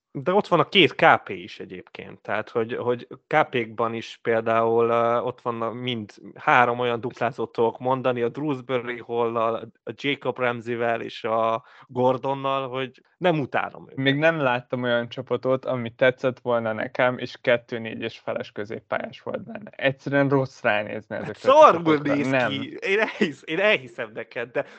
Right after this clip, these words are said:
Speaker 1: megkérdezed a Ballát a Gordonról, ő, ő másképp fog róla.
Speaker 2: Gordon egy zseni pick, szerintem kötelező
Speaker 1: Ugye?
Speaker 2: wildcardon. Persze,
Speaker 1: Szerintem
Speaker 2: ez egyértelmű.
Speaker 1: nagyon
Speaker 2: Az Everton dupla-duplázik, most
Speaker 1: Ez az.
Speaker 2: már, most már tényleg.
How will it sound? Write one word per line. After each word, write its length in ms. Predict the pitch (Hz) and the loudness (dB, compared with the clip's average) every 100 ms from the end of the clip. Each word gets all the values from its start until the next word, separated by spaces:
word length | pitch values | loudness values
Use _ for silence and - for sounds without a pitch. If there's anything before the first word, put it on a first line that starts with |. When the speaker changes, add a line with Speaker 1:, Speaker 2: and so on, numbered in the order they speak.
| - | -6
Speaker 1:
megkérdezed 480 | 202 202 160 131 120 | -4 -2 -4 -4 -4
a 100 | 113 | -2
Ballát 420 | 139 147 139 - | 0 2 0 -2
a 40 | |
Gordonról, 800 | 107 135 139 147 151 143 151 147 | -6 -4 -4 -4 -6 -4 -6 -6
ő, 380 | 147 151 151 - | -6 -6 -8 -10
ő 100 | 151 | -6
másképp 420 | 165 127 - 101 - | -6 -6 -10 -18 -18
fog 180 | 95 | -20
róla. 440 | - - - - - | -18 -18 -16 -16 2
Speaker 2:
Gordon 340 | 151 156 147 139 | 6 8 8 4
egy 100 | 127 | 4
zseni 280 | 135 143 | 4 2
pick, 240 | 117 113 - | 2 -8 -2
szerintem 400 | 131 127 131 135 | 0 2 0 0
kötelező 320 | 147 143 110 107 | 2 2 2 2
Speaker 1:
Ugye? 200 | 175 107 | 0 -2
Speaker 2:
wildcardon. 760 | 104 110 - 104 104 98 104 - | -2 -4 -2 -2 -2 -6 -12 -6
Persze, 300 | - 117 190 | 0 2 0
Speaker 1:
Szerintem 300 | - 135 147 | -2 0 2
Speaker 2:
ez 60 | 123 | 4
egyértelmű. 420 | 123 131 208 120 | 2 4 2 2
Speaker 1:
nagyon 40 | |
Speaker 2:
Az 100 | 123 | 4
Everton 520 | 135 135 135 - 135 | 6 6 4 2 -2
dupla-duplázik, 960 | 135 139 127 113 104 110 110 107 135 139 | 0 2 2 0 -2 2 4 2 -2 -4
most 240 | 127 123 139 | -2 0 0
Speaker 1:
Ez 100 | 113 | 0
az. 40 | |
Speaker 2:
már, 240 | 113 110 - - | 2 0 -2 -12
most 340 | 123 120 - - | -10 -8 -8 -4
már 220 | 117 - | -4 -4
tényleg. 640 | 123 113 113 113 139 - | -10 -10 -6 -4 -4 -10